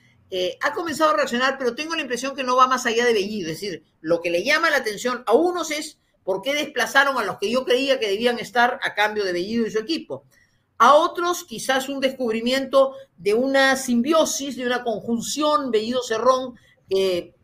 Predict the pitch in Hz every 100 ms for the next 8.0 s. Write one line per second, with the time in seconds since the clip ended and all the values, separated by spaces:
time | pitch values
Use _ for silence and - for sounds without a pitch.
0 | _ - 226 269 320 320 277 254 214 185
1 | 208 254 214 208 240 240 226 190 254 277
2 | 269 220 247 254 254 220 185 185 226 233
3 | 233 - _ _ _ 180 165 160 151 143
4 | 139 170 165 165 156 151 175 269 185 127
5 | - - 160 185 180 190 156 190 196 196
6 | 233 220 196 - _ - 160 156 160 190
7 | 220 214 190 156 190 180 214 208 190